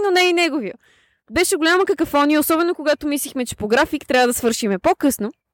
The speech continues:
Може би това не трябваше да го казвам, но, а, реално свършихме по-рано и трябваше да излезем да заместим доста от нашите спонсори,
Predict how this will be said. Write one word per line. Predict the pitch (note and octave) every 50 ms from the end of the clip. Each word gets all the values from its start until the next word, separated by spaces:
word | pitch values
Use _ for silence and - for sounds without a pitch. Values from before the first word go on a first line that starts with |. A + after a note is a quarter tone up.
| _ _ _ _ -
Може | A3+ A3+ A3+ A3
би | A3 G#3
това | - A3 A3
не | G#3+ G3+
трябваше | G#3+ G3+ G#3 - -
да | F#3
го | F3+ G3+ F#3+
казвам, | - C#4+ D4 A#3 G3+ G#3+ A#3+
но, | A#3+ G#3+ A3 G#3+ _ - - - - - - _
а, | - G#3+ A3 A3 A3 G#3+ G#3+
реално | A3 A3+ A3+ A3+ A#3 A3+ A3
свършихме | G#3+ - - A3+ A3 - - - G#3 F#3+ F#3
по-рано | - F#3+ F#3+ F#3 F#3 F3 F3+ A#3 D4+ E4+ F4 _ _ - - _ _ -
и | - C#4+ D4 D4+ C4
трябваше | - B3+ A#3+ B3 B3+ -
да | B3 C#4
излезем | D4 B3 C4+ B3+ C4 B3+ C#4 D4 D4
да | B3+ C#4
заместим | B3 B3 A3 A3+ A#3 - - D4 C#4
доста | A3 A3+ A3 - - C#4
от | C4 -
нашите | A3+ G#3+ A3 - - C4
спонсори, | - - A3+ A#3 A3 - - G#3+ G3+ A#3 D4+